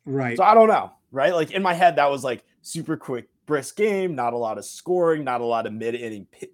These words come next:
Speaker 2: you know, pitching changes. But even still, um, it was, it was three and a half hours. Um, uh, that was, that was my favorite game for the playoffs, though, not, and I felt like it moved quick. So maybe it's
Speaker 1: Yeah.
Speaker 2: also an intensity thing,
Speaker 1: Relatively
Speaker 2: too.
Speaker 1: speaking, it did. Yeah, I, I,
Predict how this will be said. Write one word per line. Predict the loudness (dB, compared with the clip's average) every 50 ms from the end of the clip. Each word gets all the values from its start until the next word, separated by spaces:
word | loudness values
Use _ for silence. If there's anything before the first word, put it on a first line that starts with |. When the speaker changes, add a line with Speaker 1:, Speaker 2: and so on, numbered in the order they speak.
| _
Speaker 2:
you | -14 -12
know, | -12 -12 -6
pitching | -4 -4 -4 -2 -4 -6 -8
changes. | -6 -6 -6 -4 -4 -6 -8 -6 -6 -6 -6 -8 -10 -14 -18 _ _ _ _ _ _ _
But | -8 -2 -2
even | 0 2 0 0 -2
still, | -4 -4 0 2 2 4 2 2 0 -2 -6 _ _ _ _ _ _ _ _ _ _
um, | -2 0 0 2 2 0 -2 -4 -8 -10 -12 -14 -14 -16 -20 _ _ _ _ _ _ _
it | -6 -4
was, | -2 -2 -4 -4 -6 -10 -12 -8
it | -8
was | -8 -8 -8 -10 -14 -16 -18 _
three | -12 -8 -6 -6
and | -4 -4
a |
half | -4 -4 -2 0
hours. | -2 -2 -2 -6 -12 -18 _ -18 -18 -18 -18 -18 -16 -14
Um, | -10 -8 -8 -8 -8 -10 -12 -14 _
uh, | -8 -6 -6 -6 -6 -8 -18 -18 _
that | 2 4 4
was, | 4 2 -2 0 4
that | 4 4
was | 4 4 0 -10 _ _
my | -8 -8 -6
favorite | -6 -6 -8 -8 -8 -10
game | -10 -12 -12
for | -14
the | -20
playoffs, | -8 _ -2 -2 -2 -4 -10 -18 -18
though, | -20 -20 -20
not, | _ -20 -20 -20 _
and | -10
I | -10 -8
felt | -8 -10 -16 -16
like | -20 _
it | -20
moved | -20 -20 -20 _
quick. | _ -20 -20 -20 _ _ _ _ _ _ _
So | -2 0
maybe | 2 2 4 4
it's | 4 6
Speaker 1:
Yeah. | 6 6
Speaker 2:
also | 4 4 2
an | -4 -6
intensity | -6 -6 -4 -4 -4 -4 -4 -6 0
thing, | 2 4
Speaker 1:
Relatively | 4 4 4 4 2 2 2
Speaker 2:
too. | 6
Speaker 1:
speaking, | 6 4 4 4 0 -6
it | -4 -4
did. | -4 -4 -2 -2
Yeah, | -2 -2 -2 -4
I, | -4 -6
I, | -6 -6 -8